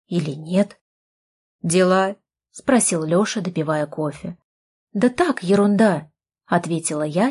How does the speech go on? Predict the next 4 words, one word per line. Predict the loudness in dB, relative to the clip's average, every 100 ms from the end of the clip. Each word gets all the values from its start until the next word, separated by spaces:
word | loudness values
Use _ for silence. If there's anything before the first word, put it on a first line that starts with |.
| -2
и | -4
подняла | -2 -2 -2 -2
взгляд. | -2 -2 -2 -2 -6 _ _ _ _ _ _ _
«Знаешь, | -4 2 4 4 2 -2 -10